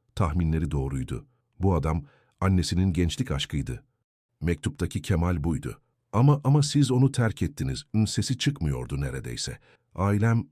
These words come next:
toplum, genç ve aptal bir adamdım. En büyük hatamı yaptım." Kemal'in yüzünde pişmanlık çizgileri derin çizgiler halinde duruyordu. Emirhan babasına şaşkınlıkla bakıyordu. Bu ne demekti? Bu genç kadın kimdi? "Baba, ne oluyor burada?" Kemal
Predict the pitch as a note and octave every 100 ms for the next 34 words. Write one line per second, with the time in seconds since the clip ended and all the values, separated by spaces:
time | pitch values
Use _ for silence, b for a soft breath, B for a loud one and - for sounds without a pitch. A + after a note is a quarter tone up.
0 | - C3+ C3 C3+ A#2+ - _ _ _ G2
1 | C3+ D3 - A#2+ G#2+ - A#2+ E2 C#2+ C2
2 | C2 B1 B1+ - _ - C#3 A#2 G2+ G#2
3 | F2 - B1 C2 B1 - - - _ _
4 | - - G#2+ A2+ B2+ F#2+ F2 G2 G#2+ -
5 | F#2+ - G#2 B2+ - F2+ D2 E2+ F#2 D#2
6 | F2+ A2+ A#2 G#2 D2+ E2+ D#2 C#2 C2 C2+
7 | C#2 C2 C2 B1 A#1 B2 b b b G2
8 | A2 F#2+ A#2+ G2 G2 F#2+ G#2+ G2+ - F#2+
9 | - A2+ B2+ G#2+ C#2+ C#2+ D2 A#1 A1+ A#1+
10 | b b _ - G#2 D3 G2+ B1+ - D2
11 | E2 G#2+ A#2+ C#3+ D3 F#2 E2 G#2 - D3
12 | A#2 A#2+ - _ _ - F#2+ D#2 A#1+ -
13 | G#2 C#3 D#2+ C2 B1+ A#1+ C2 A#1+ C2 -
14 | _ _ - B2+ B2+ C3